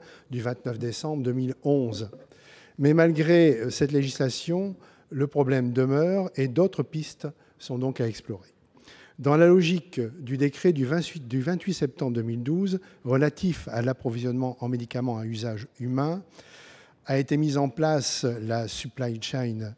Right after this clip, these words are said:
pharmaceutique, c'est-à-dire la chaîne de fourniture du médicament, de la prévision des ventes à la dispensation du médicament. Je rappelle enfin qu'entre soixante à quatre-vingts pour cent des matières premières utilisées pour fabriquer des médicaments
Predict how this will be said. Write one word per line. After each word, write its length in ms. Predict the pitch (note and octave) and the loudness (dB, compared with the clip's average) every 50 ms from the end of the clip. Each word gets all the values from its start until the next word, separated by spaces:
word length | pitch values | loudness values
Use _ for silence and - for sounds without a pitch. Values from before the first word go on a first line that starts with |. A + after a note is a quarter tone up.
| _ _ | _ _
pharmaceutique, 680 | - - C#3+ A#2+ A#2+ A#2+ A2+ - C#3+ A#2+ - G3 G3 - | -10 -8 -6 -4 -4 -6 -4 -6 -8 -6 -6 -8 -8 -8
c'est-à-dire 360 | - C3 C3 A#2+ A#2+ B2+ A2+ | -8 -6 -6 -4 -2 -2 -2
la 140 | A#2 A#2 A2+ | -2 -4 -6
chaîne 400 | - - - D#3 C#3 A#2+ A2+ G#2+ | -6 -2 0 0 0 0 -2 -4
de 80 | A#2 | -8
fourniture 460 | A2 - C3 A#2+ B2+ A#2+ - - C3+ | -8 -6 -6 -6 -6 -6 -6 -6 -6
du 80 | A#2+ A#2 | -4 -4
médicament, 640 | A#2 A2+ A2+ A2 - B2 A#2 B2+ D3 E3+ F#3+ G3+ - - - - - _ - | -6 -6 -8 -8 -6 -6 -4 -4 -4 -4 -4 -6 -10 -14 -20 -20 -20 _ -4
de 80 | B2 | -2
la 100 | B2+ A#2+ | -2 -2
prévision 420 | - - D#3 D#3 D3+ C#3+ C#3+ C3+ B2 | 0 0 0 0 0 0 -2 0 2
des 140 | B2 C3 C3 | 2 2 2
ventes 420 | B2 C#3+ D3+ E3 F3+ F#3 F3+ G3 F3+ - | 0 0 -2 -2 -4 -4 -4 -4 -6 -2
à 120 | - C3 B2+ | -2 -2 0
la 100 | B2 A#2 | 0 -2
dispensation 960 | A#2 D3 E3 - - - C3 A#2 - - C3+ A2+ - - - - D#3+ D#3 E3+ - - _ _ _ _ _ _ _ _ | -4 -6 -10 -8 -8 -8 -8 -8 -8 -10 -10 -10 -10 -14 -8 -4 -4 -4 -4 -6 -14 _ _ _ _ _ _ _ _
du 120 | - B2 C#3 | -6 -2 0
médicament. 520 | C#3 C3+ A#2+ A#2 - - G2+ G2+ G#2 - _ - _ _ - - - - - - _ | 0 0 0 -2 -8 -8 -12 -12 -16 -20 _ -20 _ _ -20 -20 -20 -20 -20 -20 _
Je 120 | - B2+ | -4 -2
rappelle 280 | B2+ C3 B2 - C#3 B2+ | -2 0 2 2 2 4
enfin 540 | B2 B2 A#2 - - D#3 D#3 F3 F#3+ G#3 G#3 _ _ - _ _ _ | 2 0 0 -2 -4 -2 -2 -2 -2 -4 -8 _ _ -20 _ _ _
qu'entre 340 | - C#3 B2+ A2 - - B2+ | -4 -2 -2 0 0 -2 -2
soixante 760 | A#2 - - D3+ C#3+ - - - F#3+ G3+ G3+ G3 - - - _ _ _ _ _ _ _ _ | -2 0 -2 -2 -2 -2 -2 -2 -2 -4 -4 -6 -10 -20 -20 _ _ _ _ _ _ _ _
à 140 | - F#3+ G3 | 0 0 0
quatre-vingts 480 | - G3 E3+ - - E3+ C3+ C#3+ C#3 B2 | 2 -2 -2 0 0 -2 0 0 -4 -4
pour 180 | C#3 B2+ - | -8 -10 -10
cent 260 | - - - A#2+ B2 B2 _ _ - _ _ _ _ - | -10 -10 -10 -10 -12 -14 _ _ -20 _ _ _ _ -10
des 160 | B2 A#2 C#3 | -4 -2 0
matières 380 | D3 D#3 D3+ - - - C#3+ B2+ | 2 0 0 0 -2 -4 -4 -4
premières 500 | - - C#3+ C#3 C#3 C#3 C#3 C3+ C3 B2 - - | -2 -2 -2 2 2 2 4 2 2 0 -2 -4
utilisées 540 | D#3 - - E3 D#3 D#3 C#3+ B2 D3+ C#3 | -4 -2 -2 -2 -2 -2 0 0 -2 -2
pour 220 | A#2 _ - A#2+ G2+ | -2 _ -6 -6 -6
fabriquer 720 | - - - - D#3 C3+ C3 C3 C#3+ C3+ _ - D#3 B2 | -6 -16 -10 -8 -6 -4 -2 -4 -4 -4 _ -2 0 0
des 100 | A2+ A#2 | 0 -2
médicaments 600 | A2+ A2+ A2 A2+ - B2+ C3+ D3+ E3 F3+ F#3 | -2 -4 -6 -6 -6 -6 -4 -4 -4 -6 -8